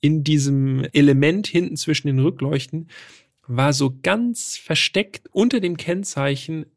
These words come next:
stand noch was. Das hat man nur gesehen, wenn man ganz genau hingeguckt hat.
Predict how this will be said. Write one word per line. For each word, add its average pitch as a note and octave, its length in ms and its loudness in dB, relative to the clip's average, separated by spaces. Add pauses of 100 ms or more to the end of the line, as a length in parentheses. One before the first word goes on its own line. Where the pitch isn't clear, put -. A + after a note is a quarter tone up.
(160)
stand E3+ 340 -2
noch - 200 -4
was. D3 380 -4 (320)
Das B2+ 160 -2
hat E3+ 120 -2
man D#3 160 2
nur G#3 180 2
gesehen, E3+ 300 2
wenn D#3 80 2
man D3 140 0
ganz E3+ 240 -2
genau E3 220 -2
hingeguckt E3 480 -2
hat. D3 120 -6